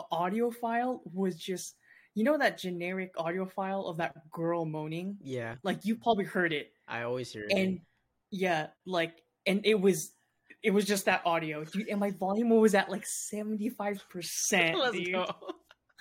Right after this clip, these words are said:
Speaker 1: I was like, "Oh, oh." <laughs> I was like, and I didn't know what to do. Like, do I lock my phone or do I, like,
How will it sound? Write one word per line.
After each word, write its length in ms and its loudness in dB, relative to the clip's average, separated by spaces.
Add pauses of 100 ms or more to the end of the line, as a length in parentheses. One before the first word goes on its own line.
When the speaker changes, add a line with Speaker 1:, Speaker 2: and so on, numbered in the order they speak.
(140)
Speaker 1:
I 680 -4
was 200 8
like, 180 6
"Oh, 420 8
oh." 260 10
<laughs> 40 -8
I 120 6 (120)
was 120 2
like, 200 6 (460)
and 80 2
I 80 8
didn't 240 6
know 160 6
what 120 2
to 100 -10
do. 140 4
Like, 120 2
do 80 0
I 80 4
lock 260 4
my 120 2
phone 400 0
or 80 -2
do 180 -4
I, 100 2
like, 220 2